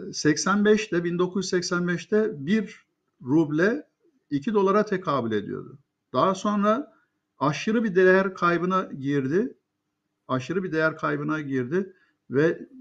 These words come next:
ciddi anlamda fakirleşti insanlar. Sonrasında da zaten o sözünü ettiğimiz geçmiş programlarda da, e, istediğiniz kadar siz yeniden yapılanma deyin, istediğiniz kadar yeniden,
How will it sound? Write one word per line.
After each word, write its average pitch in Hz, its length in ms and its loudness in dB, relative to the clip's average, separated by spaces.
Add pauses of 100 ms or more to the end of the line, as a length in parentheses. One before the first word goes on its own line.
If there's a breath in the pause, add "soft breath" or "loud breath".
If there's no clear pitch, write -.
(120)
ciddi 147 320 -4
anlamda 180 420 2
fakirleşti 156 880 -2 (1080)
insanlar. 117 600 -2 (540)
Sonrasında 135 600 0
da 196 80 2
zaten 165 540 -2 (280 soft breath)
o 147 100 -2
sözünü 160 340 -2
ettiğimiz 151 360 -2
geçmiş 143 400 -2
programlarda 143 640 0
da, 147 240 0 (400 soft breath)
e, 123 60 0 (440)
istediğiniz 147 560 0
kadar 143 260 2
siz 139 200 -4
yeniden 143 340 4
yapılanma 139 640 2
deyin, 135 200 2
istediğiniz 139 540 -2
kadar 139 420 0 (340)
yeniden, 147 600 4